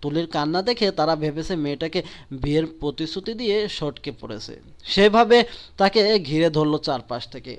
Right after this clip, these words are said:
অনেক বুঝিয়েও কুল কেনারা পেল না, কারো কথা শুনল না। এক প্রকার জোর করে টেনে কাজী অফিসে নিয়ে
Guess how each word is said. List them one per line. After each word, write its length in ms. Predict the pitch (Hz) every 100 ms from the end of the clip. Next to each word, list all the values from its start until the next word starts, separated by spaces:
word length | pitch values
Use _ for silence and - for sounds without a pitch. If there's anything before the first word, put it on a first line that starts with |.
| -
অনেক 380 | 143 151 190 180 - -
বুঝিয়েও 560 | 143 151 151 208 240 202
কুল 260 | - 160
কেনারা 400 | 156 160 156 156
পেল 300 | 156 143 123
না, 180 | 113 110 - - - - -
কারো 180 | 196 226
কথা 440 | 240 247 277 233
শুনল 360 | 233 190 170 165
না। 220 | 151 123
এক 200 | 101 196 -
প্রকার 260 | 254 233
জোর 220 | 180 220
করে 280 | 247 285 254
টেনে 340 | 233 185 190 214
কাজী 300 | 175 160 180
অফিসে 400 | 165 175 240 233
নিয়ে 260 | 240 220